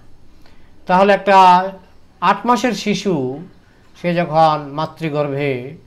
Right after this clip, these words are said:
বিমান দুর্ঘটনায় যখন সে মারা যায়, তো সেখানে আল্লাহ কেন একটা নিষ্পাপ শিশুকে কষ্ট দিলেন? কারণ একটা শিশুও যখন মারা যায়,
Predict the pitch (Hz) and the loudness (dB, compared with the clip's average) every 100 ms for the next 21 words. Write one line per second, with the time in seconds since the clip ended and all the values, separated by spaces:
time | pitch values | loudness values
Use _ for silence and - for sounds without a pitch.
0 | _ - - _ _ 135 160 165 160 156 | _ -20 -20 _ _ -8 -2 0 0 -2
1 | 147 147 165 196 208 214 208 190 185 175 | -4 -4 -2 2 6 6 4 2 0 -4
2 | 156 156 151 131 123 120 135 151 _ _ | -2 0 0 0 -4 -6 -10 -16 _ _
3 | - - _ _ _ _ 170 - 180 190 | -20 -20 _ _ _ _ -14 -6 -4 0
4 | 196 190 170 160 170 165 170 170 170 165 | 2 2 2 -2 -4 -2 -2 0 0 0
5 | 165 165 156 147 147 _ _ _ _ - | -2 -2 -2 -6 -12 _ _ _ _ -20
6 | - 139 135 139 - 165 180 - 175 165 | -10 -8 -8 -12 -10 -6 -6 -4 2 2
7 | 165 - 165 - 170 160 151 175 175 202 | 0 -6 -10 -10 -10 -10 -6 -6 -4 -4
8 | 170 151 143 110 - - - _ _ - | -2 0 -2 -4 -14 -20 -20 _ _ -20
9 | _ _ _ _ - 135 135 123 123 123 | _ _ _ _ -12 -8 -8 -8 -12 -16
10 | 165 - 147 139 135 - 165 220 202 175 | -20 -20 -20 -16 -14 -10 -8 -6 -4 -4
11 | 143 127 143 139 147 160 170 147 | -6 -4 -2 -2 2 6 6 4